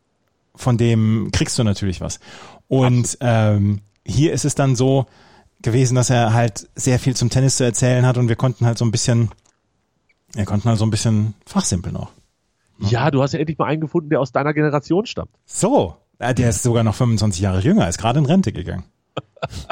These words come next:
Speaker 2: Das stimmt, hat er ge-, erzählt. Da war ich gerade, dass er gesagt hat, er ist jetzt gerne und freiwillig in Rente gegangen und wird Anfang, ähm,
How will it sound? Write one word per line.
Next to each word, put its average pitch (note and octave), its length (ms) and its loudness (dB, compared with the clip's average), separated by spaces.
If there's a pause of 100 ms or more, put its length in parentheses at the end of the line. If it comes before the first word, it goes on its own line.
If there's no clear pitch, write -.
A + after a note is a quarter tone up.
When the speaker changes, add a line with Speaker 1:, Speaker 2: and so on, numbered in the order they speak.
(1500)
Speaker 2:
Das C3+ 180 -4
stimmt, A2+ 220 -4
hat A2 100 0
er B2 120 0
ge-, A#2+ 120 -4
erzählt. A2 360 -2
Da A2+ 260 -2
war A#2+ 140 2
ich F#2+ 100 -4
gerade, F#2 220 -4
dass F#2 120 -8
er G#2+ 60 -8
gesagt G2+ 220 -8
hat, G#2+ 80 -8
er F2+ 100 -8
ist - 80 -10
jetzt - 220 -10 (340)
gerne D3+ 300 2
und C3+ 100 -2
freiwillig A#2+ 460 -2
in A#2+ 60 -4
Rente B2 240 -2
gegangen C3+ 220 0
und A#2+ 120 -4
wird C#3+ 180 0
Anfang, E3+ 400 -4 (160)
ähm, B2+ 540 -4